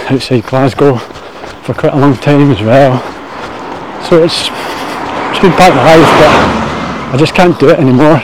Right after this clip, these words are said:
James. And Auckland was challenging. We moved to West Auckland as we thought we'd be nearer to trails and stuff, but I think I mentioned it before. A lot of the trails were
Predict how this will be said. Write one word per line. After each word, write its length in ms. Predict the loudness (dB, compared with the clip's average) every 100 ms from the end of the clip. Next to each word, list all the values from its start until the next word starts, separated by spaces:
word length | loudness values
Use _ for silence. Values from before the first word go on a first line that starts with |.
| 0
James. 400 | 4 6 4 2
And 120 | -2 -4 -14 -18 -16 -16 -16 -18 -8
Auckland 320 | -2 0 2 0
was 120 | 0
challenging. 480 | 0 2 4 4 4
We 80 |
moved 300 | 6 4 4 2
to 100 | 0 0
West 320 | 2 2 4 2
Auckland 440 | 2 2 2 0 -6 -18 -20 -18 -18 -8 -2
as 140 | -2
we 60 | 2
thought 220 | 0 0
we'd 80 | 0
be 80 | 2
nearer 220 | 4 2
to 140 | -2
trails 500 | -2 2 4 4 2
and 100 | -2
stuff, 360 | -2 -2 -2 -2
but 140 | -2 -4 -12 -16 -16 -16 -10 -2
I 60 |
think 180 | 0 2
I 40 | 2
mentioned 360 | 0 0 0
it 80 | -2
before. 260 | -4 -2 2
A 1300 | 2 2 -4 -12 -12 -14 -16 -16 -16 -16 -16 -6 0
lot 120 | 0
of 20 |
the 100 | 0
trails 460 | 2 4 4 4
were 80 | 0